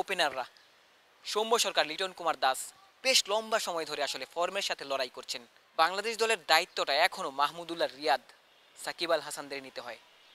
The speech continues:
সাকিব আল হাসান যিনি বাংলাদেশ দলের নিউক্লিয়াস বলা যায়, ব্যাটিং বোলিং দুই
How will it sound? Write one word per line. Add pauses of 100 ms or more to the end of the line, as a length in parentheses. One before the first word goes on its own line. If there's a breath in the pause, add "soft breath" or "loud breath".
সাকিব
আল
হাসান (1500)
যিনি (340)
বাংলাদেশ (120)
দলের (380)
নিউক্লিয়াস
বলা
যায়, (300)
ব্যাটিং
বোলিং (580 loud breath)
দুই